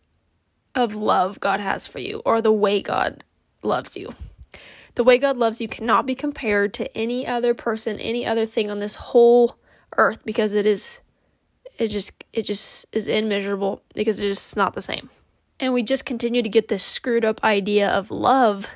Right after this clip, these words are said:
because we, we continue to want the people here on earth to love us in the way that only God can. So you get upset.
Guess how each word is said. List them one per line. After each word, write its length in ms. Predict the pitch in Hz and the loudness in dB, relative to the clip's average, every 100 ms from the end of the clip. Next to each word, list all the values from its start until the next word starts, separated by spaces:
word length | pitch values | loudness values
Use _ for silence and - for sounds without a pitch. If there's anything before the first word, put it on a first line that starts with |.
| - - - _ - | -8 -8 -18 _ -8
because 500 | 240 220 214 202 202 | -2 0 0 -2 -6
we, 720 | 190 220 214 214 208 196 - _ _ | -6 -4 -2 -2 -2 -2 -4 _ _
we 80 | 220 | -2
continue 420 | 233 - 269 269 | -2 0 0 2
to 100 | 269 | 2
want 340 | 240 220 208 | 4 2 2
the 80 | 190 | -4
people 340 | 185 233 226 247 | -6 -6 0 0
here 240 | 247 233 | 2 2
on 120 | 226 - | 2 0
earth 260 | 208 208 - | -2 -2 -6
to 160 | 233 | -4
love 440 | 208 196 208 226 220 | -2 2 2 4 4
us 520 | 196 190 - - - _ _ - - _ _ | 2 2 0 -2 -6 _ _ -20 -20 _ _
in 160 | 226 | 0
the 100 | 208 | 2
way 240 | 202 208 208 | 2 2 4
that 180 | 202 | 2
only 280 | - 214 196 | 0 -2 -2
God 280 | 202 190 - | 0 0 0
can. 380 | - 170 76 - - _ _ _ _ _ _ _ _ _ _ _ _ _ _ _ _ _ | -4 -6 -6 -12 -20 _ _ _ _ _ _ _ _ _ _ _ _ _ _ _ _ _
So 300 | - 214 208 | -2 0 -2
you 180 | 202 196 | -4 -2
get 160 | 202 | 0
upset. 480 | 156 - - - - | 0 -2 -4 -6 -12